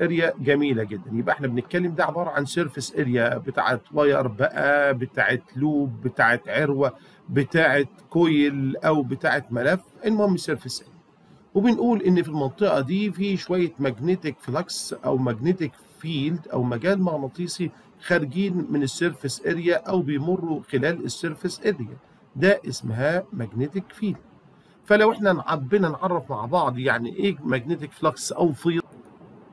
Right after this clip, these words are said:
الاسم واضح من عنوانه قوي، كلمة فيض أو فلكس يعني التدفق اللي حصل، الفيض اللي حصل. يبقى توتال لاينز دول قد إيه؟ يعني عايزين توتال نمبر اوف، أو يعني نمبر، يبقى الكلام ده كله ممكن نقول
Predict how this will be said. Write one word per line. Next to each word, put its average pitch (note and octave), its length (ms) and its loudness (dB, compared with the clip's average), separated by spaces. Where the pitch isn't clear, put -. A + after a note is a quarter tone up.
الاسم A3+ 360 4
واضح G3 340 2
من D3+ 140 -2
عنوانه D3+ 420 2
قوي، D3 280 -2
كلمة F3+ 280 2
فيض E3+ 400 2
أو C#3 100 0
فلكس F3+ 400 -4
يعني D3+ 400 -2
التدفق D#3+ 840 -2
اللي B2+ 240 0
حصل، A2 500 -6
الفيض D#3 640 2
اللي C3 220 -2
حصل. C3+ 340 -6
يبقى F#3 300 0
توتال G3 640 0
لاينز F3+ 380 2
دول D#3+ 440 4
قد C3+ 300 -2
إيه؟ G#3+ 280 0
يعني E3+ 220 2
عايزين C3+ 540 0
توتال G3 760 2
نمبر D#3+ 420 2
اوف، C#3+ 220 -4
أو A#2+ 340 -4
يعني A#2 200 0
نمبر، D#3+ 500 2
يبقى C3 220 -2
الكلام D3+ 320 -2
ده D#3 100 0
كله E3 300 -2
ممكن D#3 340 -2
نقول D3 380 -2